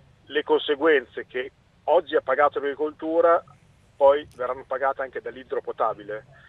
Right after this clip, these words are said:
e quindi la, con la consapevolezza che l'acqua è una risorsa fondamentale per tutti i cittadini, per tutte le persone, e noi dobbiamo far sì che possa essere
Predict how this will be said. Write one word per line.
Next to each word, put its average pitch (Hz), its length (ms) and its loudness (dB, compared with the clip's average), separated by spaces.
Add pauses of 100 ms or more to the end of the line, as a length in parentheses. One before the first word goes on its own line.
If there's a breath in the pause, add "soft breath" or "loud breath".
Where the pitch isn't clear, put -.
(220 soft breath)
e 123 240 -8
quindi 135 320 -10
la, 117 120 -2 (360)
con 151 160 2
la 143 80 6
consapevolezza 143 640 6
che 131 120 -4
l'acqua 131 320 2
è 120 40 -6
una 123 80 -4
risorsa 131 360 -2
fondamentale 143 800 0 (460)
per 123 180 -2 (240)
tutti - 320 -10
i 127 60 -12
cittadini, 127 480 -8
per 120 200 -2
tutte - 220 -12
le 147 120 -2
persone, 147 540 2 (520 soft breath)
e 135 220 -2
noi 143 200 -2
dobbiamo 123 520 0 (200)
far 123 200 0
sì 139 220 -10
che 127 280 -6 (580)
possa 139 320 4
essere 123 420 0